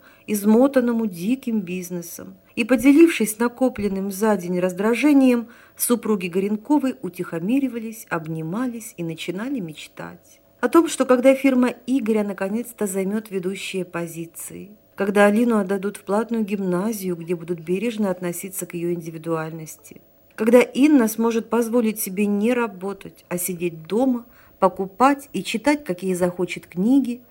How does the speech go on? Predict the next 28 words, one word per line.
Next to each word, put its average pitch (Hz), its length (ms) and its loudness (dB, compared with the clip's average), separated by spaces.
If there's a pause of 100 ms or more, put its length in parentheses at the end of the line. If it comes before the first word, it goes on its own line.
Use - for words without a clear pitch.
(300)
следить 247 580 4
за 214 80 -6
собой, 202 420 -6
встречать 202 500 -2
мужа 240 420 2
с 226 100 -8
работы, 208 480 -4
всегда 175 360 -4
свежая 190 540 -4
и 175 40 0
отдохнувшая, 180 840 -6 (100)
готовая 220 540 0
к 220 60 -12
радостям 175 500 -6
любви. 165 480 -16 (420)
Когда 247 320 8
они 294 180 12
объедут 262 460 6
втроем 262 580 6
весь 269 380 2
мир, 220 640 2
или, 170 160 -8
по 180 160 -4
крайней 269 320 2
мере, 190 240 0
всю 294 300 -4
Западную 190 600 -2
Европу, 170 640 -10